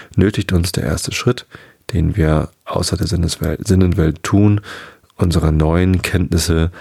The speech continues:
von der Untersuchung des schlechthin notwendigen Wesens anzufangen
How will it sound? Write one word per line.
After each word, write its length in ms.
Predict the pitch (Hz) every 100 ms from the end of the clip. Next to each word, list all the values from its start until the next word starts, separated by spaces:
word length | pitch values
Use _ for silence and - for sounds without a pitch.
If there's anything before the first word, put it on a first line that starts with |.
| - - _ _ _
von 380 | - 85 80 78
der 460 | 78 76 76 85 - -
Untersuchung 800 | 87 82 76 87 107 101 95 95 - - - -
des 360 | 82 80 - _ - - -
schlechthin 460 | - - 87 - 87
notwendigen 760 | 85 76 82 90 92 90 80
Wesens 500 | 82 82 82 80 -
anzufangen 760 | - 90 85 78 - 76 78 92